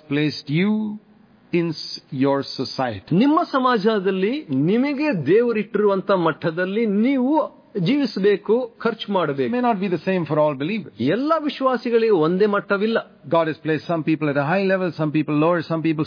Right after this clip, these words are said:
Speaker 1: still lower.
Speaker 2: ದೇವರು ಕೆಲವು ವಿಶ್ವಾಸಿಗಳನ್ನು ಮೇಲ್ ದರ್ಜೆಯಲ್ಲಿಯೂ ಕೆಲವರನ್ನು ಕೆಳಗೆ, ಕೆಳಗೆ, ಇನ್ನೂ ಕೆಳಗೆ ಇಟ್ಟಿದ್ದಾನೆ.
Speaker 1: You must see what level God has placed you.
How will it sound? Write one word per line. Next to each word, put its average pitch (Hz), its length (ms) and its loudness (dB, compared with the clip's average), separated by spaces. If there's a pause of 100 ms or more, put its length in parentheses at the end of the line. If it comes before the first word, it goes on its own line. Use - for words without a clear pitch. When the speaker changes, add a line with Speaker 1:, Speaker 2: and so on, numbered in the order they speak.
Speaker 1:
still 170 200 2
lower. 180 220 0 (600)
Speaker 2:
ದೇವರು 311 460 2
ಕೆಲವು 269 320 -4
ವಿಶ್ವಾಸಿಗಳನ್ನು 247 680 0
ಮೇಲ್ 180 460 2
ದರ್ಜೆಯಲ್ಲಿಯೂ 175 640 0
ಕೆಲವರನ್ನು 233 560 2
ಕೆಳಗೆ, 180 440 0
ಕೆಳಗೆ, 190 440 -2
ಇನ್ನೂ 302 200 4
ಕೆಳಗೆ 262 300 0
ಇಟ್ಟಿದ್ದಾನೆ. 160 500 -4 (360)
Speaker 1:
You 262 120 2
must 240 240 0 (800)
see 214 220 2
what 160 460 0
level 175 240 0
God 160 260 0
has 156 220 -4
placed 165 360 -2
you. 247 140 0